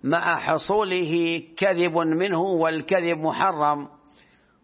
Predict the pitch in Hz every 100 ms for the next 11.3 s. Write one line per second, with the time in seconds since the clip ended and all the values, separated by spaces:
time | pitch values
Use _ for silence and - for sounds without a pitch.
0 | _ _ _ _ _ _ _ _ - 78
1 | 120 151 147 156 147 175 175 170 165 160
2 | 190 175 170 165 175 165 185 170 139 -
3 | - _ _ _ _ _ _ _ - 78
4 | 120 165 170 165 160 208 196 180 185 180
5 | 180 170 - 190 180 160 165 190 - 185
6 | 170 165 170 165 180 170 139 180 175 190
7 | 196 185 190 _ _ _ _ _ - 165
8 | 165 170 160 151 113 185 156 - - -
9 | _ _ _ _ 160 160 170 196 170 190
10 | 202 - - _ _ 170 156 196 170 151
11 | 143 151 151